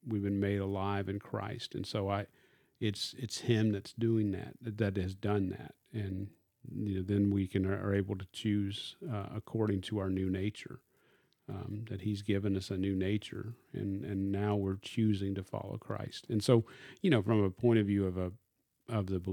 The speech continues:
of the believer, yeah, I mean, we, we made a choice. I mean, it's, there's no, I don't think there's any biblical doubt about that. But it, it, what we have to recognize, it's God who made the, who actually made the choice before us.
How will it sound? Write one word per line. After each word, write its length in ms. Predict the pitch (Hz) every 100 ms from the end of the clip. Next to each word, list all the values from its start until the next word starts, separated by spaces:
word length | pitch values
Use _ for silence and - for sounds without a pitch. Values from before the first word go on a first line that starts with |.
| 110 -
of 260 | 123 98 95
the 100 | 92
believer, 680 | 92 90 98 147 135 92
yeah, 240 | 98 135 -
I 40 | 85
mean, 180 | 90 90
we, 220 | 101 104 - -
we 140 | 101
made 320 | 110 90 120
a 40 | 101
choice. 680 | - 107 127 131 98 - -
I 60 | -
mean, 140 | 95
it's, 220 | 95 95
there's 240 | - 101 -
no, 320 | 101 101 92 - _ _ _ _ -
I 100 | 107
don't 160 | 107
think 160 | 107 101
there's 440 | 104 95 - - -
any 180 | 123 110
biblical 460 | 98 107 107 101 98
doubt 260 | 95 104
about 280 | 117 95 92
that. 320 | - - - - _ _ _ _ _ _ 104
But 480 | 104 101 113 95 - _ -
it, 300 | 117 101 85
it, 180 | - 113
what 120 | 104
we 100 | 98
have 100 | 95 -
to 60 |
recognize, 460 | 95 101 98 95 90
it's 140 | 90
God 300 | - 92 92
who 100 | 92 92
made 220 | 87 87
the, 280 | - - -
who 140 | 104
actually 480 | 92 95 - - -
made 240 | 92 92 92
the 40 |
choice 280 | - 95 90
before 440 | - - - -
us. 260 | - - -